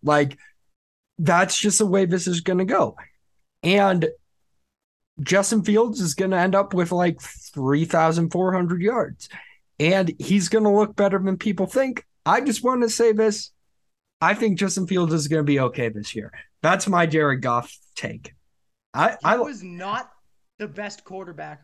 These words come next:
Speaker 2: on a roster that only had Andy Dalton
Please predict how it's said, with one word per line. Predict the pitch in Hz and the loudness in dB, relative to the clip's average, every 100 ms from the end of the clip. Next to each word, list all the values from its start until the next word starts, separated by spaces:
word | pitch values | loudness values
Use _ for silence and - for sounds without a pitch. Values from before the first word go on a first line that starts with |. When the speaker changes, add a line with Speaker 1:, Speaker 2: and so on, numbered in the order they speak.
| _ | _
Speaker 2:
on | 165 160 151 143 _ _ _ | -16 -16 -16 -20 _ _ _
a | 175 | -16
roster | 170 185 185 - 180 156 | -12 -10 -12 -14 -18 -16
that | 165 165 | -18 -16
only | 175 180 | -16 -16
had | 170 160 _ _ _ 160 | -16 -18 _ _ _ -16
Andy | 165 170 170 | -14 -14 -16
Dalton | 151 143 131 117 | -14 -16 -18 -20